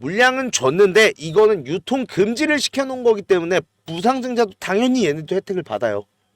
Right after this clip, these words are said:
자, 그런데 이게 뭐예요? 자, 보시면 지금 유통비율 기준으로 계산했을 때 약 천삼백만 주, 천삼백만 주가 지금 유통되는 주식에서 오백육십이만 주가 폭탄이 터진다고요. 주가 어떻게 될까요?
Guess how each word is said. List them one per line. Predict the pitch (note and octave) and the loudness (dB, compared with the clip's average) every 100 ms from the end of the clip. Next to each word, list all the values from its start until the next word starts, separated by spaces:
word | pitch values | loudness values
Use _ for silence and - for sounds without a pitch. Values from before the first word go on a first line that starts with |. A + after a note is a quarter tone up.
| - - - | -20 -20 -2
자, | C3 B2 | 0 2
그런데 | F#3 G3+ E3+ | 2 2 2
이게 | A2 G#2 | -2 -4
뭐예요? | F#2+ A#2 A#2+ B2 D3+ | -2 2 2 0 -6
자, | B2+ B2 C#3 - _ - | 2 4 4 -2 _ -6
보시면 | F3+ G3+ A3 G#3 | -4 -2 0 0
지금 | - D3+ C#3 E3+ D#3+ A2 | -2 -8 -6 -6 -6 -8
유통비율 | C3+ G#3+ A3+ G#3+ G#3+ E3+ | -8 -4 -4 0 0 -2
기준으로 | - C#3 D#3+ D#3 | -6 -8 -8 -10
계산했을 | C3 A#2+ D3 C#3+ - C#3 | -8 -6 -4 -6 -6 -4
때 | A#2+ | -2
약 | G#2 - | -2 -4
천삼백만 | - G#3+ A3 G#3+ B3+ C4 C4+ B3 G3+ | -4 -4 -2 -6 -4 -6 -4 -2 -2
주, | B2+ G2+ _ _ _ _ _ _ - - | -4 -14 _ _ _ _ _ _ -20 -16
천삼백만 | - A#3+ B3 A3 B3 A#3+ B3+ B3+ B3 A#3 | -2 2 2 0 0 0 -2 0 -2 -2
주가 | G3+ G3+ G#3 | -2 2 2
지금 | D3+ D3+ A2 | 0 -8 -8
유통되는 | A2+ E3 D#3 D#3 D3 | -10 -10 -8 -6 -8
주식에서 | C#3 A#2 A#2+ A#2+ A#2 B2+ | -10 -12 -10 -6 -6 -6
오백육십이만 | A2+ A#2 C3 D#3+ G#2 G#2 - A#2 G#2 G#2+ C#3 C#3 | -8 -10 -6 -6 -8 -16 -14 -14 -18 -10 -6 -6
주가 | C3 A#2+ D#3+ F3+ _ _ _ _ | -8 -4 -4 -4 _ _ _ _
폭탄이 | - - D4+ C#4 | -20 -8 -6 -6
터진다고요. | - G3 E3 A#2+ F#2+ - - _ _ _ | -8 -10 -6 -8 -8 -12 -16 _ _ _
주가 | - - - | -20 -12 -8
어떻게 | G2 - - | -8 -8 -10
될까요? | B2 G#2 G2+ - | -10 -10 -14 -16